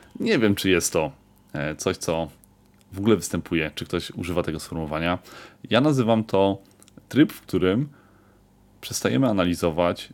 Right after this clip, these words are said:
to, co dokładnie się dzieje w trakcie wykonywania planu, tylko odkładamy to sobie na półeczkę i obserwujemy, co się dzieje dalej. Czyli trochę tak, jakbyśmy grali w grę samym sobą. I jest to niezmiernie ważne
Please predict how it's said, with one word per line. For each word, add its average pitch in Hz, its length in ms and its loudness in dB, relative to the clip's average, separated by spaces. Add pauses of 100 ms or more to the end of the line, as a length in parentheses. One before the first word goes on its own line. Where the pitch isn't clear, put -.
(540)
to, 98 220 4
co - 180 -4
dokładnie 87 440 -2
się - 140 -8
dzieje 78 300 -2
w - 80 -16
trakcie 98 360 -6
wykonywania 76 680 -8 (120)
planu, 82 400 -2
tylko 143 260 -4
odkładamy 98 460 0
to - 120 -14
sobie 82 240 -4
na 80 180 -4
półeczkę 85 560 -2 (500)
i - 60 0
obserwujemy, 95 760 0 (500)
co - 100 -4
się 82 200 -4
dzieje 73 220 -4
dalej. 69 400 -4
Czyli - 240 -8
trochę 127 340 0
tak, 95 160 -6
jakbyśmy 80 480 -6 (540)
grali 80 640 -2 (280)
w - 80 -10
grę 82 400 2
samym 76 360 -8
sobą. - 340 -6 (1000)
I 110 140 0
jest 165 200 0
to - 60 -2
niezmiernie 139 480 0
ważne 82 460 0